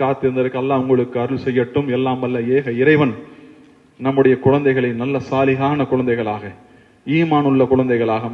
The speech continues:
மார்க்கப்பற்றுள்ள குழந்தைகளாக வளருவதற்கு அல்லாஹ் அருள் செய்ய வேண்டும். எல்லாம் வல்ல ஏக இறைவன் நம் அனைவர்கள் மீதும் அருள் செய்வானாக. இறைவா,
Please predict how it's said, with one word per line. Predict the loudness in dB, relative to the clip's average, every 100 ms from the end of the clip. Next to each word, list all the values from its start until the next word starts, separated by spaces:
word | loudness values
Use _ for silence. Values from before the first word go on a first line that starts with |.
| 0
மார்க்கப்பற்றுள்ள | 0 0 -2 2 2 2 0 0
குழந்தைகளாக | 0 0 0 -2 -2 -6 -10 -20 -20 -20 -8 0
வளருவதற்கு | 4 4 4 2 0 0 0
அல்லாஹ் | 0 0 0
அருள் | 0 0 -2
செய்ய | 0
வேண்டும். | 0 2 2 0 -4 -10
எல்லாம் | -2 0 0 -2
வல்ல | -2 0 4 4
ஏக | 2 0
இறைவன் | 0 0 -2
நம் | -4 0
அனைவர்கள் | 0 0 0
மீதும் | -2 -2
அருள் | -2 -2
செய்வானாக. | 0 0 0 -2 -2 -2 -2 -8 -20 -8
இறைவா, | 0 2 4